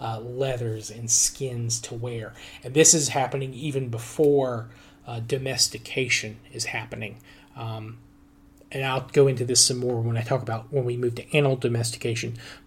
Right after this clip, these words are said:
But from what I can tell, it looks like crop domestication took place in South America,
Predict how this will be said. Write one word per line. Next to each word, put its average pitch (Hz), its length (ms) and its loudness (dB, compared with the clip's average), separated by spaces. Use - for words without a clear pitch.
But 120 240 -2
from 131 180 -6
what 165 120 2
I 202 80 2
can 135 220 -2
tell, 160 480 2
it 123 100 -6
looks 185 380 0
like 208 380 -2
crop 180 460 4
domestication 135 800 0
took - 260 -8
place 117 520 -2
in 127 260 0
South 151 400 6
America, 117 680 0